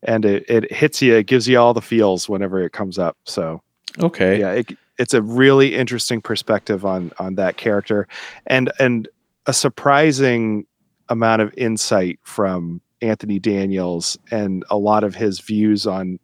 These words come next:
Speaker 1: the Star Wars universe are probably surprising to a lot of people. So it's, it's, it's a good, it's a good read and a great listen.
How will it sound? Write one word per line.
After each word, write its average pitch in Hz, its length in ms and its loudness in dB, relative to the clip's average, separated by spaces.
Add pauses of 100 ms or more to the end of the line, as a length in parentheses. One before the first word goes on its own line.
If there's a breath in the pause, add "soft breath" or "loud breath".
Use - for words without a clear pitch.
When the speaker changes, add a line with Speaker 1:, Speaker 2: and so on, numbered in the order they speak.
Speaker 1:
the 117 80 -6
Star 107 300 0
Wars 92 200 -2
universe 92 520 -6
are 87 180 -4 (1500 soft breath)
probably 156 480 4
surprising 107 560 -2
to 95 160 -6
a - 20 -2
lot 80 180 -4
of 67 60 -8
people. 57 380 -8
So 82 360 -6
it's, - 380 -8
it's, - 380 -6
it's - 120 -2
a 135 40 2
good, 123 340 0
it's 123 160 -6
a 113 60 0
good 120 200 2
read 113 240 4
and 104 100 -2
a 95 40 -2
great 98 320 -4
listen. 87 400 -6